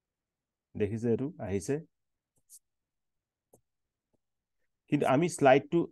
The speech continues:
যিটো এনিমেশ্যন অকল এইখন শ্লাইডত দিলো।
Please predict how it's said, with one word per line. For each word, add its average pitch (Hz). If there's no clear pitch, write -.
যিটো 135
এনিমেশ্যন 131
অকল -
এইখন 147
শ্লাইডত 95
দিলো। 76